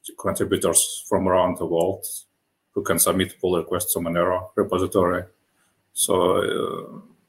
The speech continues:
uh, a-, anyone can take part in it. We just have a few developers that are most active and people call it centralized, but it's just how things work. One or two people always are more active.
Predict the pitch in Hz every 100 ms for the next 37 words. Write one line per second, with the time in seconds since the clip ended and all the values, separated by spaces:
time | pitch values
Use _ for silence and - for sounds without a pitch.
0 | _ _ _ _ _ _ _ _ _ _
1 | - 113 110 123 104 107 98 90 78 80
2 | - 85 78 76 - - 80 - 87 85
3 | - 98 95 - - _ _ _ _ _
4 | _ _ _ _ _ 90 98 92 - -
5 | 92 87 82 107 101 95 92 95 95 92
6 | 92 87 85 87 95 87 92 87 85 85
7 | 95 - 85 - 98 85 - 87 87 85
8 | 82 - _ - - 98 - 95 87 85
9 | - - - 85 - 87 - 85 85 -
10 | 90 92 - 87 - _ _ - - _
11 | - 101 98 87 - - 95 90 90 -
12 | 92 - 87 90 87 87 82 - - -
13 | - - 85 82 82 85 82 - -